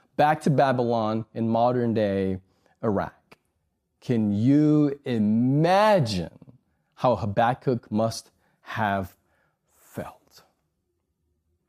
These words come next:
Because all of this did come true years later in five eighty-six B C. So let's move on to the second truth of what happens in, uh, the chaos. So number two,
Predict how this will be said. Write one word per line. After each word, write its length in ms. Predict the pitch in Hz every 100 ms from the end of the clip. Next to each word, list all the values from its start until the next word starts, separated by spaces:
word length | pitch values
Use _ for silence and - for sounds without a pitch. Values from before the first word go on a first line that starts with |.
| _ -
Because 280 | 113 - 110
all 140 | 101
of 100 | 110
this 180 | 123 127
did 320 | - 120 127
come 200 | - 135
true 280 | 113 - 113
years 380 | 104 101 117 120
later 380 | 110 98 95 92 _ _ -
in 100 | 92
five 540 | - 101 95 110 107 123
eighty-six 880 | 120 113 101 - 104 90 - - _ _ _ 92 92
B 160 | 95
C. 320 | 90 - 80 - _ _ _ _ _ _ _ _ _
So 140 | - 117
let's 320 | 110 127 -
move 160 | 147
on 200 | 131 135
to 100 | 131
the 120 | 110 101
second 540 | - 165 156 160 123
truth 500 | - 143 98 - - _ _ _ 120
of 180 | 101
what 180 | 104 123
happens 680 | - 143 131 117 98 95 -
in, 400 | 127 120 104 104 - _ _
uh, 80 | 101
the 160 | 92 120
chaos. 840 | - 131 92 - - _ - _ _ _
So 160 | _ 117
number 240 | 113 131
two, 400 | 135 - 151 92